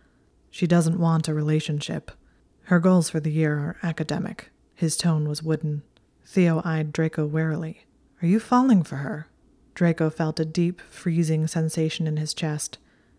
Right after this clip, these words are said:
He shook his head. I don't know what I feel for her. Being around her, I don't know. To be honest, he sighed, I feel ruined by her half the time.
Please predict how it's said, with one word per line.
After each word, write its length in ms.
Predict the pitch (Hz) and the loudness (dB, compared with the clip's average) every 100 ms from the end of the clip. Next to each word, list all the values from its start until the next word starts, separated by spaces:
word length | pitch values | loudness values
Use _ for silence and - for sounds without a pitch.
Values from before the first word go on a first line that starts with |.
| _ | _
He 140 | - 180 | -2 -2
shook 260 | - 175 | 0 -2
his 160 | 170 156 | -2 -4
head. 320 | 165 151 - _ _ _ _ _ | -4 -4 -8 _ _ _ _ _
I 120 | - 165 | 2 6
don't 220 | 208 208 | 6 6
know 120 | 170 | 4
what 300 | 151 151 175 | 4 2 2
I 120 | 143 | -2
feel 240 | 143 - - | -6 -8 -8
for 160 | - | -10
her. 300 | 156 - 156 _ _ _ _ - | -8 -8 -12 _ _ _ _ 0
Being 260 | 180 220 | 4 6
around 420 | 196 156 170 190 175 | 6 4 6 6 4
her, 300 | - - - _ _ _ - | -2 -8 -12 _ _ _ -2
I 80 | 175 | 0
don't 200 | 202 208 | 2 2
know. 440 | 165 180 165 - _ _ _ _ - | 4 4 2 -4 _ _ _ _ -4
To 120 | - | 0
be 160 | 170 165 | 4 4
honest, 580 | 196 208 - 151 - - _ _ | 4 4 2 -6 -10 -12 _ _
he 180 | - 165 | -4 -4
sighed, 520 | - 156 147 - - _ _ _ _ - - | -2 -6 -8 -10 -14 _ _ _ _ -14 -2
I 80 | 180 | 0
feel 260 | - 208 180 | 4 4 4
ruined 460 | 160 214 214 147 | 6 6 6 4
by 140 | 139 139 | -2 -6
her 180 | 147 | -6
half 280 | 165 151 143 | -6 -8 -8
the 100 | - | -8
time. 380 | - - 147 160 | -8 -8 -10 -12